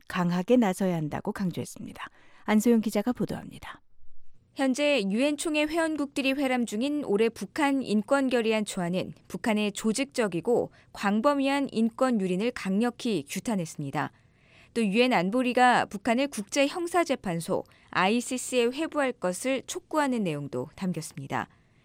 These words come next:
Speaker 2: 전문가들은 십사 년 연속 이어질 예정인 결의안을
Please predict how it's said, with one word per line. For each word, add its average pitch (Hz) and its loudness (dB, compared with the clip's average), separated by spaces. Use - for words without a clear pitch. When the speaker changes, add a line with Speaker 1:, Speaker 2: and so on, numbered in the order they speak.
Speaker 2:
전문가들은 202 0
십사 - -2
년 294 2
연속 285 -2
이어질 208 2
예정인 180 0
결의안을 185 -2